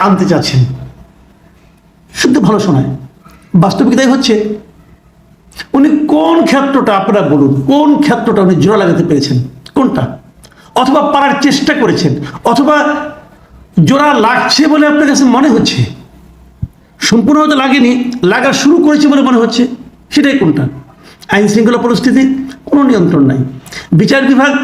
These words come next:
আগের মতোই চলছে, আগেও সরকার যেভাবে চাইতো সেভাবে রায় আসতো, এখনও যেভাবে চায় সেভাবে রায় হয়, এখনও তাই চলছে প্রত্যেকটা ক্ষেত্রে। আগেই বলে দেওয়া যায় কী হবে, সরকার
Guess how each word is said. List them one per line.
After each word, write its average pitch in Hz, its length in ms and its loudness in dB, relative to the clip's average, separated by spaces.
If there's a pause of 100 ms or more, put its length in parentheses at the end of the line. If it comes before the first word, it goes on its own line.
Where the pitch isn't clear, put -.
(180)
আগের 302 240 0
মতোই 247 260 0
চলছে, 143 220 -2 (680)
আগেও 226 200 0 (120)
সরকার 240 260 0 (100)
যেভাবে 208 320 2
চাইতো 185 220 0 (100)
সেভাবে 190 280 2
রায় 160 220 0
আসতো, - 200 -4 (480)
এখনও 226 300 2
যেভাবে 220 320 2
চায় 180 180 0
সেভাবে 151 280 2
রায় 139 240 0
হয়, 131 160 0 (1600)
এখনও 302 340 0
তাই 302 220 2
চলছে 175 240 0 (200)
প্রত্যেকটা 294 500 -2
ক্ষেত্রে। - 320 -2
আগেই 294 240 2
বলে 302 160 2
দেওয়া 240 180 2
যায় 165 160 0
কী 170 120 2
হবে, 127 140 2 (1160)
সরকার 269 280 0